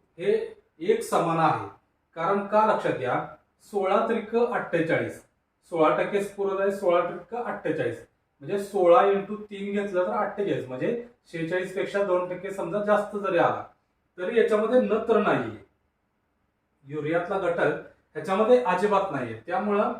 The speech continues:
शक्यतो कांडीखाली सिंगल सुपर फॉस्फेट वापरत असाल, डीएपी उपलब्धच नसेल, तर मात्र तुम्ही सुपर फॉस्फेट ह्या एका पोत्याला तीन, समजा जर आपण कांडीखाली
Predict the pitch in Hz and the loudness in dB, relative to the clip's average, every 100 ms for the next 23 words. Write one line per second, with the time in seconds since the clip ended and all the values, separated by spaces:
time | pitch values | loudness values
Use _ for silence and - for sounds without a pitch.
0 | - _ _ _ _ 185 170 214 240 240 | -14 _ _ _ _ -6 -2 0 0 0
1 | 220 170 196 202 202 233 254 - _ _ | 0 0 -2 -2 -2 -2 -4 -12 _ _
2 | - 185 196 202 220 226 214 208 - 208 | -14 -6 0 0 0 0 0 -2 0 0
3 | 202 202 196 196 196 202 226 - 170 175 | 2 0 0 -2 0 0 -2 -4 -10 -10
4 | 185 202 226 202 190 160 185 190 214 202 | -10 -8 -10 -10 -10 -10 -10 -4 -2 -2
5 | 190 - - 104 - _ _ _ _ 190 | -6 -6 -8 -8 -14 _ _ _ _ -2
6 | 214 220 208 214 214 202 220 247 - _ | 0 2 0 0 -2 -2 -2 -4 -10 _
7 | _ - 180 185 214 220 - - 220 220 | _ -10 -8 0 0 0 -2 0 0 2
8 | 233 185 180 190 214 214 202 196 196 214 | 0 0 -4 0 -2 0 -4 -2 -4 -4
9 | 214 165 120 160 160 180 196 196 202 202 | -2 -6 -6 -6 -4 0 0 0 -2 -2
10 | 202 196 190 185 214 | -2 -2 -6 -4 -6